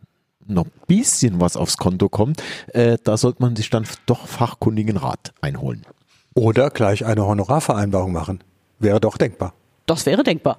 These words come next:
Speaker 3: Die kann man schon
Speaker 2: Denke,
Speaker 3: richtig
Speaker 2: je
Speaker 3: machen.
Speaker 2: nach Verfahren ist das sogar sinnvoll, denn, äh, der Aufwand im Einzelfall kann sehr hoch sein und die Gebühren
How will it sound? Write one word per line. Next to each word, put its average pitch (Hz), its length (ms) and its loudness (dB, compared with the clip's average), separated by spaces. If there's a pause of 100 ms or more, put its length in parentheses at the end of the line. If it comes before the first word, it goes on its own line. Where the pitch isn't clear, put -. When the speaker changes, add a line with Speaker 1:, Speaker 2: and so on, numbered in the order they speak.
(160)
Speaker 3:
Die 147 80 -2
kann 135 160 -6
man 185 120 -2
schon 240 100 0
Speaker 2:
Denke, 220 140 2
Speaker 3:
richtig - 100 2
Speaker 2:
je - 60 4
Speaker 3:
machen. 110 80 2
Speaker 2:
nach 101 40 -4
Verfahren 110 520 0
ist 113 180 -2
das 110 100 0
sogar 104 260 0
sinnvoll, 123 580 0
denn, 107 360 0
äh, 98 380 0 (760)
der 101 120 -2
Aufwand 113 400 0
im 104 120 -2
Einzelfall 107 500 0
kann 107 240 -2
sehr 98 240 2
hoch 98 180 2
sein 131 380 0
und 101 340 -6
die 98 80 -4
Gebühren 104 540 0